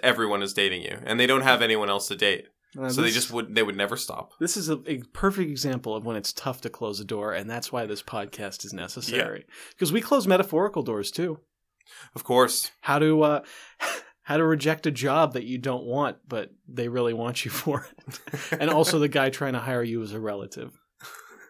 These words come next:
Speaker 2: So you got, like, saying to your uncle, "No, I don't wanna, I don't wanna work in your toilet manufacturing plant, even though I'm a natural toilet manufacturer."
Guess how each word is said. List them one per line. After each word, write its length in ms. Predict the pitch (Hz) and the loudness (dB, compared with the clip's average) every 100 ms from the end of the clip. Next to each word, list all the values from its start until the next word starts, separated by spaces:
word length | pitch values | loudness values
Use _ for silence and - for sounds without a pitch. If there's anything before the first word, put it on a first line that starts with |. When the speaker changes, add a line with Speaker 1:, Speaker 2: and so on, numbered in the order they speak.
| 147 | -6
Speaker 2:
So 120 | 143 | 4
you 60 | 156 | 6
got, 80 | 143 | 6
like, 160 | 139 | 4
saying 540 | - 147 135 143 156 139 | 4 2 0 -2 -6 -6
to 120 | - | 2
your 140 | 147 | 6
uncle, 320 | 139 139 135 123 | 6 4 0 2
"No, 240 | 143 135 | 4 4
I 60 | 131 | 4
don't 140 | 139 | 4
wanna, 200 | 135 127 123 | 2 2 0
I 100 | 127 | 2
don't 140 | 143 | 2
wanna 160 | 135 131 | 2 0
work 240 | 127 123 | -2 -2
in 80 | 123 | -4
your 80 | 117 | -6
toilet 400 | - 123 117 92 | -4 -2 -2 -4
manufacturing 720 | 113 110 - 113 104 - 104 | -6 -6 -4 -6 -6 -10 -12
plant, 320 | - 107 92 - | -12 -12 -12 2
even 320 | 185 170 170 | 4 6 6
though 160 | 160 147 | 6 4
I'm 140 | 139 | 2
a 40 | |
natural 640 | 131 131 131 135 - 143 123 | 0 0 0 0 -2 -2 -2
toilet 400 | - 127 120 110 | -2 -2 -2 -4
manufacturer." 840 | 104 107 104 104 101 - - - | -8 -10 -8 -10 -10 -12 -14 -18